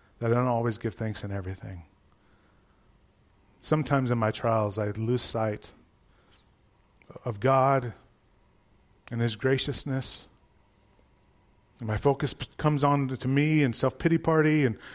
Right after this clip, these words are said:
we all struggle with those things. And so, no, I fall drastically short in giving thanks in everything. Sometimes I wonder why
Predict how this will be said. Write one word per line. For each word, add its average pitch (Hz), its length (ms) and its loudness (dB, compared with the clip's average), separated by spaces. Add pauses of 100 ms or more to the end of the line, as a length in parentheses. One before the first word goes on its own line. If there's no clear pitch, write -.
(220)
we 117 140 4
all 147 400 4
struggle 156 400 2
with 147 160 4
those 143 240 2
things. 147 320 2
And 123 100 0
so, 123 220 2
no, 139 320 4
I 123 180 2
fall - 480 -2
drastically 131 580 -2
short 123 360 -2
in 117 80 -8
giving 120 280 -2
thanks 120 400 -4 (520)
in 104 140 -8
everything. 113 640 -4 (3250)
Sometimes 123 540 0
I 120 180 4
wonder 127 300 0
why 127 220 2